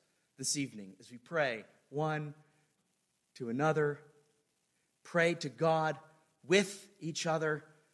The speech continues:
for His glory, for our good, for our help. Let it inform our time of prayer as a congregation right now. And let's pray to close. Father,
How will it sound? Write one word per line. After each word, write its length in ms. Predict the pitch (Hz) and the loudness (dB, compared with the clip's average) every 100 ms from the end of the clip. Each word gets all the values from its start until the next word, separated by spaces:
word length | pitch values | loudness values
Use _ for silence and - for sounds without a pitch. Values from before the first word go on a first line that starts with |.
| _ | _
for 240 | - 170 175 | -2 2 4
His 180 | 165 143 | 2 -2
glory, 360 | 143 143 143 | 0 0 0
for 300 | 139 170 165 | -2 -2 0
our 140 | 156 147 | 0 -2
good, 300 | 127 127 127 | -4 -6 -8
for 260 | 135 143 | -8 -2
our 140 | 147 139 | -2 -2
help. 260 | 107 104 _ _ _ _ _ _ - | -6 -12 _ _ _ _ _ _ -6
Let 160 | 151 | -2
it 120 | 175 175 | -2 -2
inform 640 | 175 - 185 160 107 113 - _ - | -4 -4 -2 0 -2 -10 -16 _ -12
our 160 | 110 | -12
time 400 | 123 143 131 131 | -10 -10 -8 -8
of 100 | 131 - | -12 -14
prayer 320 | 123 113 107 _ _ _ _ - | -10 -10 -10 _ _ _ _ -14
as 100 | 110 | -14
a 60 | |
congregation 640 | 113 127 110 113 110 - 104 | -10 -10 -8 -8 -8 -8 -12
right 240 | 107 107 - _ _ | -14 -16 -18 _ _
now. 80 | - 107 _ _ | -20 -20 _ _
And 60 | 107 | -20
let's 140 | 113 | -20
pray 200 | - 98 80 _ _ _ _ - | -20 -20 -20 _ _ _ _ -20
to 60 | |
close. 400 | 98 78 85 - | -20 -20 -18 -14
Father, 380 | - 127 131 131 | -6 -4 -2 -4